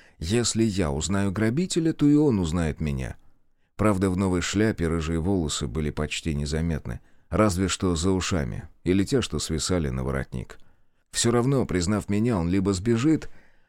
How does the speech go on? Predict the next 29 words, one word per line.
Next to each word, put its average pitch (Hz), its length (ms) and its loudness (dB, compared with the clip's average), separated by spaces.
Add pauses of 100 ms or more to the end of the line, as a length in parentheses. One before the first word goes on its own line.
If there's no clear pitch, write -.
либо 143 280 6
меня 92 320 2
прикончит. 80 960 -4 (460)
С - 100 -6
такими 104 320 0
мыслями, 98 480 0
взвинченный, 87 840 0
как - 260 -6
кот 101 240 0
среди 71 420 -6
качающихся 85 800 -2
стульев, 73 500 -4 (400)
я 92 180 0
обошёл 95 380 2
салон, 110 480 2
но 85 80 0
своего 90 340 2
клиента 92 480 0
так 73 200 -6
и 71 40 -4
не 69 120 -4
встретил. - 580 -10 (580)
Поскольку 151 400 4
бывать 135 360 6
прежде 110 320 2
в - 80 -4
салоне 110 380 2
не 101 140 2
приходилось, 135 600 0